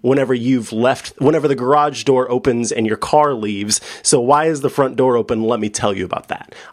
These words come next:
I think that part is pretty interesting, and I hope that more companies start to pay attention to being more active and proactive hubs within the home. Okay, thank you all so much for your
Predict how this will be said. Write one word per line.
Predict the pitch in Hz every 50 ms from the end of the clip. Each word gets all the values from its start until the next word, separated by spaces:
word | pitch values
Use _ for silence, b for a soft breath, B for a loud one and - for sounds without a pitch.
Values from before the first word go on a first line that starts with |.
| B
I | - 131 156 160 151
think | 151 - 139 120
that | 104 123 117 117
part | - - 113 107 98 -
is | - 107 101 -
pretty | - - 143 117 110 110 107 101 104 - _
interesting, | - 127 117 - 135 113 - - 131 117 113 113 113
and | - 110 107
I | 107
hope | 104 - - - 143 127 - -
that | - - 98 95 98 - B B B B B -
more | 120 123 131 135 123
companies | - - 131 113 - 110 113 113 107 -
start | - - 139 113 110 - -
to | - - 117 107 104 101 101 B B B B
pay | - 151 139 131
attention | 127 - - - 127 123 107 - 117 107 101
to | - - 120 110
being | 104 101 135 135 131 123 120 117 110 B B B B B
more | 117 117 120 123 131 131 131 - _
active | - 143 160 170 - - - - 120 107 107 101
and | 120 110 104 107 -
proactive | - 143 139 127 123 113 107 - - _ - 113 104 98 90 -
hubs | - - - 120 113 104 104 101 -
within | - 98 - - 98
the | 95 92
home. | - - 98 101 92 - - - _ B B B B B B B B B B -
Okay, | 262 240 - - 98 101 - - - _
thank | _ - 214 226 220 220
you | 214 196
all | 175 175 185
so | - - - 196 185
much | 175 156 156 160 - -
for | - - 147 131
your | 127 127